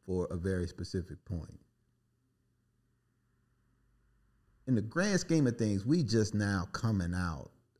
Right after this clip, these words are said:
of Jim Crow and, and civil rights movement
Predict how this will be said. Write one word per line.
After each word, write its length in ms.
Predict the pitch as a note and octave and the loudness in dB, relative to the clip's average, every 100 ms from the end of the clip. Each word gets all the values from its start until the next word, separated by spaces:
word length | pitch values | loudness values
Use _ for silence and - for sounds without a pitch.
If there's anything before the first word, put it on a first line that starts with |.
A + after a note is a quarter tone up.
| G2 | -6
of 520 | F2+ D2+ D#2 D#2 E2+ G2+ _ _ _ _ _ _ _ _ _ _ _ _ _ _ _ _ _ _ _ _ _ - - - - - - | -4 -4 -6 -6 -8 -12 _ _ _ _ _ _ _ _ _ _ _ _ _ _ _ _ _ _ _ _ _ -20 -20 -20 -20 -16 -4
Jim 200 | G2+ F2+ | -2 -2
Crow 340 | - G2+ F2+ | 0 0 0
and, 440 | E2+ D#2 A1+ A1 A1+ - - - - _ _ _ _ _ _ _ _ _ | -2 -4 -10 -12 -14 -16 -18 -20 -20 _ _ _ _ _ _ _ _ _
and 200 | F2 E2+ D#2 D#2 C#2+ C#2+ _ | -20 -18 -20 -20 -20 -20 _
civil 340 | - A2 F2 F2+ | -2 0 2 2
rights 320 | F#2 F#2 - | 2 0 0
movement 420 | F#2+ F2 F2 E2+ | 0 0 0 -4